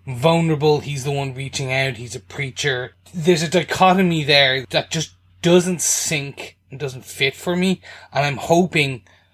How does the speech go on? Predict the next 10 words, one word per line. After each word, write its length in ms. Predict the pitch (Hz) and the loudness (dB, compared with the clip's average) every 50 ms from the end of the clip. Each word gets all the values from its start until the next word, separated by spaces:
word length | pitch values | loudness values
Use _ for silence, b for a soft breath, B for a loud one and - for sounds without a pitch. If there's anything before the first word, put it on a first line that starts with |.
| b b b | b b b
with 140 | - 143 - | -10 -6 -2
some 300 | - 185 175 175 170 - _ _ | 0 0 0 0 -2 -4 _ _
additional 540 | - 139 120 - 175 160 - - 196 175 160 | -8 -8 0 0 0 2 2 2 0 0 2
revelations 720 | 147 147 143 135 151 143 135 135 135 127 - 147 131 113 - | 2 2 2 2 0 0 0 0 0 -2 -4 -8 -10 -8 -6
later 320 | 135 131 127 123 123 127 127 | -2 -2 -2 -2 -4 -4 -4
on, 260 | 123 123 117 - - _ _ _ _ _ _ _ _ _ _ _ _ _ _ _ _ _ _ | -4 -4 -6 -10 -18 _ _ _ _ _ _ _ _ _ _ _ _ _ _ _ _ _ _
be 220 | - 175 160 160 170 | -4 0 2 2 2
it 80 | 160 | 0
from 340 | - - 160 143 135 135 131 - | 0 -2 -2 -2 0 -2 -4 -8
Claire 600 | - - - 151 139 131 131 131 127 123 127 123 | -8 -6 -2 0 0 0 0 -2 -4 -6 -8 -12